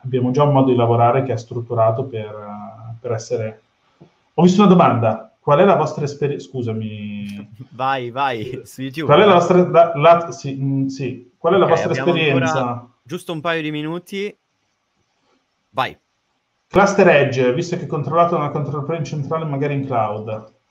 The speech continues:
Speaker 1: Eh, questa qui è un'ottima, questa qui è un'ottima domanda. Innanzitutto bisogna capire che cosa vuol dire Cluster Edge.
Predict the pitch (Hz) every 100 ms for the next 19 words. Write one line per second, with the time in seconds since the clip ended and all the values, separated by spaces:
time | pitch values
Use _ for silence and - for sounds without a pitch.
0 | _ _ _ _ 143 127 117 107 104 -
1 | 117 123 175 147 131 131 131 - - -
2 | 180 120 131 127 123 113 107 113 123 -
3 | 233 165 143 131 123 147 143 - 123 120
4 | 117 117 113 117 - 117 101 101 110 -